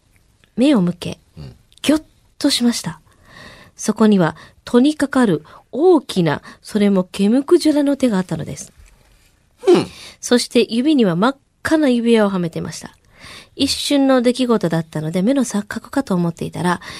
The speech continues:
Speaker 1: 当時飼っていた犬が同じ方向に向かって鳴き出したんですと。
Speaker 2: うん。
Speaker 1: これは錯覚じゃない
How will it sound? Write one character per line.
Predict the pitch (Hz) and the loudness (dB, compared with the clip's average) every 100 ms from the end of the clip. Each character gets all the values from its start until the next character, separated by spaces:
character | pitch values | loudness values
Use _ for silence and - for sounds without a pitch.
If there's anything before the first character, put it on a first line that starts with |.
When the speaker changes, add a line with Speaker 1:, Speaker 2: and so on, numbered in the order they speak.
| - - | -18 -10
Speaker 1:
当 | - 294 | 2 4
時 | 214 - | 2 0
飼 | 226 | -4
っ | 220 | -4
て | - | 0
い | 247 | 0
た | 320 | 2
犬 | 233 175 | 2 2
が | 143 - - - _ | -4 -10 -16 -20 _
同 | 285 330 | -2 0
じ | 302 | 0
方 | 285 302 285 | 2 2 2
向 | 269 | 2
に | 247 | 2
向 | 247 | 0
か | 220 | -2
っ | |
て | 185 _ 226 - | -6 _ -2 -2
鳴 | 226 | -2
き | - | 0
出 | 214 | -2
し | 202 | -2
た | 165 | -6
ん | |
で | 151 | -6
す | - - | -10 -12
と。 | - | -14
Speaker 2:
う | 95 | -12
ん。 | 82 69 - - - - | -12 -12 -16 -16 -16 -4
Speaker 1:
こ | 254 | 2
れ | 247 | 2
は | |
錯 | 247 208 | 2 -2
覚 | - 208 208 | -4 -2 2
じ | |
ゃ | 196 | 4
な | 175 | 2
い | 170 | 0